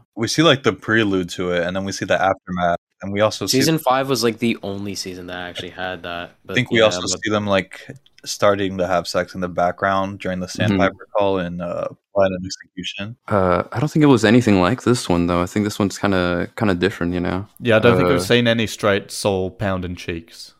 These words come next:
Speaker 3: You know, it's some, it's, it's with someone that's not our protagonist, but instead of, it's a guy who looks like Ken Wins.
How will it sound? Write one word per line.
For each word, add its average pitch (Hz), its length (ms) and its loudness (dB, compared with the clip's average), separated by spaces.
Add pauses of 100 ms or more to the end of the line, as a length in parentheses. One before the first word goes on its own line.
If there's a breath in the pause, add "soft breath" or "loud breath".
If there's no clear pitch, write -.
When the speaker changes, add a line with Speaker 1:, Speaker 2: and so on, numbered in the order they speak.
(120)
Speaker 3:
You 98 160 0
know, 95 100 6
it's 95 120 -2
some, 113 180 2
it's, 110 180 0
it's - 200 0
with 131 100 4
someone 117 300 4
that's 104 200 2
not 107 160 2
our 107 60 2
protagonist, 95 760 -2
but 98 100 0
instead 95 280 0
of, 87 440 2
it's - 160 -12
a 117 60 2
guy 104 180 2
who 107 100 0
looks 107 220 0
like 101 140 0
Ken 95 260 2
Wins. 92 600 -2